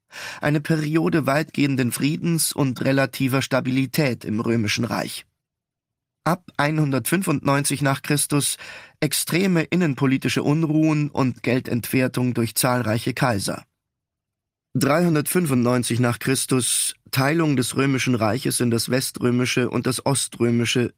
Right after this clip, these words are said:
byzantinische Reich. Vierhundertsechsundsiebzig nach Christus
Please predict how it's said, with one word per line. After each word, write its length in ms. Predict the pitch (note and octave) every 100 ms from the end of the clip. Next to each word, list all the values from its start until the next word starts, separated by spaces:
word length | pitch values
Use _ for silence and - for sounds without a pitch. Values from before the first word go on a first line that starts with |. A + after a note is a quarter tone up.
| -
byzantinische 880 | C3 B2 B2+ B2 C#3+ A#2 - - -
Reich. 320 | - - - _ _ _ _ _ _ _ _ _ _
Vierhundertsechsundsiebzig 1120 | - C#3 C#3+ B2+ - C3+ - D#3 D#3 - D#3
nach 160 | D#3+ D3+
Christus 580 | - D#3 - D#3 C#3